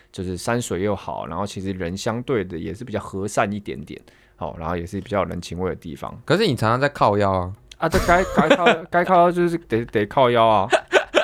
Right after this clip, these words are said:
Speaker 1: 啊，有，有些不对的地方就是得靠腰啊。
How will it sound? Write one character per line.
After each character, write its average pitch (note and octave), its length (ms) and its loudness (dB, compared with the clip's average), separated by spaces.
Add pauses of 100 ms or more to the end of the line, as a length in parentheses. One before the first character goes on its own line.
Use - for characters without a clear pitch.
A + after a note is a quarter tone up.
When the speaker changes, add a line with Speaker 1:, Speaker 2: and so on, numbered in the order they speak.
(540)
Speaker 1:
啊， - 100 2
有， D3 200 6
有 C#3+ 160 2
些 D3+ 100 4
不 F#3 140 0
对 F3 160 4
的 C#3+ 60 6
地 D3+ 80 -2
方 D3 140 2
就 D3 100 0
是 C#3+ 60 0
得 E2 140 0
靠 F#2 280 0
腰 F2 160 0
啊。 - 180 -4